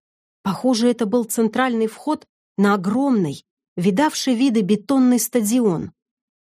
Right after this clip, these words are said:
Среди пассажиров были подростки, как юноши, так и девушки,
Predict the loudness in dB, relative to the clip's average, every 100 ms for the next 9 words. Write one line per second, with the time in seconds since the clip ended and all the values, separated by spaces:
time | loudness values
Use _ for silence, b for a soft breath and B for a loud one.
0 | -10 0 2 2 0 -2 -2 0 0 0
1 | 0 2 2 0 0 -2 -4 -6 -10 -12
2 | -12 _ _ -8 -6 -2 2 2 2 -2
3 | -4 -2 -2 0 0 -2 -6 -6 -8